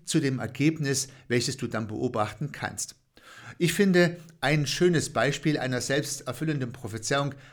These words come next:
einfach mal andersherum gedacht. Wenn man's nun etwas kleiner nimmt, wenn man mal so typische Alltagsbeobachtungen hernimmt, die mit selbsterfüllenden Prophezeiungen zu tun haben, dann gibt es ja so Sätze wie, „Der Mitarbeiter ist schwierig,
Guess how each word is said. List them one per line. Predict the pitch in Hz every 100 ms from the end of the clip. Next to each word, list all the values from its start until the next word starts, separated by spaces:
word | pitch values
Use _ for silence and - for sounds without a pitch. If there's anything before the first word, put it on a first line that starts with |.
| -
einfach | 117 135 135 127
mal | 120
andersherum | 107 - 139 123 - 107 101 107 104 104
gedacht. | - - - - - - _ _ _ _ _ _ - - - - -
Wenn | 165
man's | 214 -
nun | 190
etwas | 180 160 156
kleiner | - 131 165 127
nimmt, | 110 101 - - -
wenn | 135 165
man | 165
mal | 147 143
so | 135
typische | - 165 160 139
Alltagsbeobachtungen | 131 151 - 123 120 - 123 135 131 127 123 127 117 113
hernimmt, | 147 160 156 147 - - - -
die | 151
mit | 143 135 135 - - -
selbsterfüllenden | - 165 165 - 131 - 147 135 127
Prophezeiungen | - 120 120 - 123 139 131
zu | 117 -
tun | 110 175 175
haben, | 147 147 147 127 - -
dann | 127 110
gibt | - -
es | -
ja | 143
so | 135 120
Sätze | - 147 - 127
wie, | 127 131 131 - -
„Der | 107
Mitarbeiter | 120 139 127 117 123
ist | 117 -
schwierig, | - 135 143 127 123 117